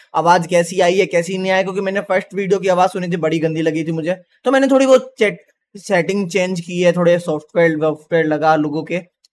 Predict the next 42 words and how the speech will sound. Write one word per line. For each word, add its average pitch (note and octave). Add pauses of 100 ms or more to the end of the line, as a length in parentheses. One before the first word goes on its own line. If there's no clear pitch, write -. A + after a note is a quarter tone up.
(160)
थोड़े F#3+
mic F3+
की A3
quality F#3
को F#3+
सही G3
किया G#3+
है, F#3+
because B3 (540)
मैं G3+
cooler E3+
user E3
हूँ, F3 (260)
Cooler E3+
के E3+
लिए D#3+
मुझे D#3 (120)
अपनी D#3
आवाज़ C#3
suppress C#3+
करनी D3+
पड़ती F3
है, A3
उसकी A3+
वजह G#3+
से G#3
mic F3
का F#3 (100)
issue D#3
आता D3+
है। D3+ (540)
तो D#3+ (480)
sorry, B3 (340)
माफ़ी G3
चाहूँगा, A3
थोड़ा A3+
दिन G3+
और G3+
कर F#3
लो E3+
यार, E3+
फिर A3